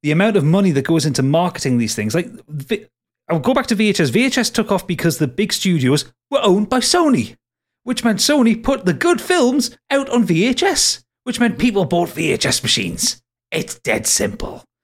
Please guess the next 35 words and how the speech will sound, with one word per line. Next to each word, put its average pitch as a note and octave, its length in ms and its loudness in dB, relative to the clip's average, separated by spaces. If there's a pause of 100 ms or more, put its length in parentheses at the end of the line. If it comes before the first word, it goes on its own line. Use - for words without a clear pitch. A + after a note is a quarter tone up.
(540)
Sony B3 340 2
came A#3+ 200 2
out A#3+ 120 0
with A3+ 200 -2
the, A#3 180 2
um, A3 480 2
with A3 140 -4
the A3 80 0
PlayStation A#3 440 0
three C#4 200 0
with D#3+ 200 2
a C#4+ 60 0
Blu-ray F4 460 4
player C#3 400 0
in G#2 80 -2
it. - 180 -12 (100)
Sony B2 300 -2
Studios G3+ 480 2
pushing E3+ 380 -2
films F3 260 0
onto F#3 220 2
Blu-ray. G#3+ 500 0 (440)
What B3+ 120 0
films D#4 320 0
got - 180 -2
pushed - 280 0
onto B3 240 0
H C4 220 -2
D C4 180 -2
D B3 180 0
V A#3+ 220 2
D? C#4 340 0 (1040)
Does A2+ 100 -6
anybody B2+ 380 0
remember? B2+ 580 -2